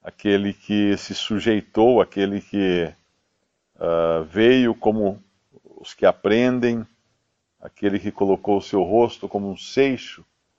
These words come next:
não foi rebelde à voz de Deus, não, não revidou as ameaças que os homens faziam,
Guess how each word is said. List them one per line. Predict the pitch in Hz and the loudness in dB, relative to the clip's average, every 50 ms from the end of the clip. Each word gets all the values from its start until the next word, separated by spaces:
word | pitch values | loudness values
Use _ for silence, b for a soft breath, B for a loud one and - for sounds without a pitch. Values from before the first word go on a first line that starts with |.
| _ _ _ _ _ _ _ _ _ _ | _ _ _ _ _ _ _ _ _ _
não | _ 95 92 90 | _ -20 -20 -10
foi | - - 101 92 | -4 -2 -2 -2
rebelde | 92 95 87 76 78 101 110 113 110 110 107 104 107 101 | -2 -4 -6 -2 2 6 6 8 6 6 2 -4 -6 -6
à | 95 87 | -4 -4
voz | 80 85 92 98 101 101 98 85 - - - - _ | -2 2 2 4 4 4 2 -2 -8 -16 -20 -20 _
de | _ - 90 87 | _ -20 -18 -12
Deus, | 78 90 107 113 113 110 113 101 90 | -4 0 2 2 2 2 0 -4 -8
não, | 90 92 92 92 90 85 87 - _ _ _ _ _ _ _ _ _ _ _ _ _ _ | -8 -6 -4 -4 -6 -8 -10 -16 _ _ _ _ _ _ _ _ _ _ _ _ _ _
não | _ 95 92 92 | _ -10 -10 -4
revidou | 92 110 110 101 107 110 90 85 107 113 123 131 135 135 131 - - _ _ _ _ _ _ _ _ _ _ _ _ _ | -2 -2 -2 -2 -4 -8 -4 0 4 6 6 6 6 2 -2 -8 -14 _ _ _ _ _ _ _ _ _ _ _ _ _
as | 87 87 85 85 80 92 | -6 -6 -6 -4 -4 -4
ameaças | 92 92 92 92 98 104 107 104 - - 92 85 - | -4 -2 2 4 6 6 6 4 2 -4 -12 -14 -12
que | - 92 | -14 -14
os | 85 - | -4 0
homens | 98 98 98 98 92 - | 0 0 0 0 -6 -4
faziam, | - 90 87 87 80 101 117 123 123 123 | 0 0 0 0 -2 -2 -2 -2 -2 -4